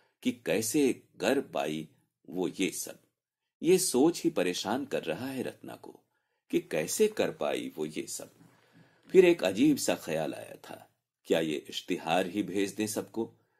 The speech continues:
या झूठ मूठ का शादी का कार्ड? फिर जैसे सचेत हुई, नहीं,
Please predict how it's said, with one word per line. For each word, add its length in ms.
या 400
झूठ 400
मूठ 180
का 140
शादी 340
का 160
कार्ड? 320
फिर 140
जैसे 320
सचेत 560
हुई, 260
नहीं, 340